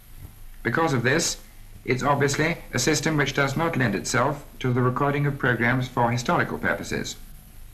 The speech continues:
But it has this peculiarity, that you cannot tell by just looking at a strip of tape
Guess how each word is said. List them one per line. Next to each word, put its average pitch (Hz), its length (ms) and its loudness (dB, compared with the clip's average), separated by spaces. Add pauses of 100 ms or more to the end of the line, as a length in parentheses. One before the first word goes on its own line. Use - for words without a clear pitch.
(920)
But 131 120 0
it 147 120 -2
has 190 300 2
this 160 180 2
peculiarity, 135 840 2 (960)
that 123 320 -2
you 135 100 2
cannot 185 460 2
tell 104 380 2
by 104 240 0
just 135 260 0
looking 101 400 2
at 98 80 -2
a 101 60 -8
strip - 240 -2
of 90 160 -6
tape 131 300 0